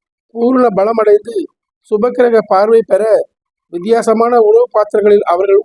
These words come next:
உணவருந்துவார்கள். அதேபோல் தனாதிபதி லக்னாதிபதியுடன் கூடி ஆறில் வீற்றிருந்து அசுபகிரக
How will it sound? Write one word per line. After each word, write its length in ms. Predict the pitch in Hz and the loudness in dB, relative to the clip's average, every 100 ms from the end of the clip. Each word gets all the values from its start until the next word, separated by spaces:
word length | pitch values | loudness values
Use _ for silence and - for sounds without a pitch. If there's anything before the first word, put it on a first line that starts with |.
| 180 | 0
உணவருந்துவார்கள். 680 | 190 190 185 170 156 - _ _ _ _ _ _ _ _ | 0 -2 0 -2 -2 -6 _ _ _ _ _ _ _ _
அதேபோல் 580 | - 170 196 214 190 143 _ _ _ _ _ - | -6 0 2 2 0 -4 _ _ _ _ _ -6
தனாதிபதி 800 | 170 226 262 240 247 240 233 - - | -4 -2 -2 -2 -2 -4 -8 -14 -12
லக்னாதிபதியுடன் 800 | 175 185 233 240 226 226 220 214 | -6 -2 0 0 0 0 -2 -2
கூடி 440 | - 196 214 175 _ _ _ _ | -2 -2 -2 -8 _ _ _ _
ஆறில் 640 | 165 185 226 254 240 269 _ _ _ _ _ | -4 -2 0 0 -2 -6 _ _ _ _ _
வீற்றிருந்து 800 | 151 226 - 226 202 202 208 - _ | -8 -6 -2 0 0 0 -2 -4 _
அசுபகிரக 580 | 156 185 226 247 240 226 | -6 -4 -2 0 0 0